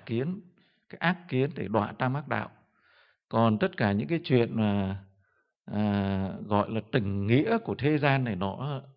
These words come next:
là chấm dứt. Mình có thể gặp, mình có thể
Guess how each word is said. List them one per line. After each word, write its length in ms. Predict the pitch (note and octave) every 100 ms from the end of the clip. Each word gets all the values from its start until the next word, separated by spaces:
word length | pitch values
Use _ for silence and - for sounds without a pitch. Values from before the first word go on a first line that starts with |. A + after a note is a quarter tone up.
| _ _ _ _ _ -
là 80 |
chấm 220 | F2 A2+ C3
dứt. 140 | E3 - _ _ _ _ _ _ _ _ _ _ _ - - - - _ -
Mình 220 | C3+ C3
có 80 | F3+
thể 180 | C#3 A2
gặp, 180 | A2 - - _ _ _ _ _ _ _
mình 420 | - B2 B2 A#2+
có 120 | C3+
thể 540 | D#3+ B2+ G#2+ G2 F#2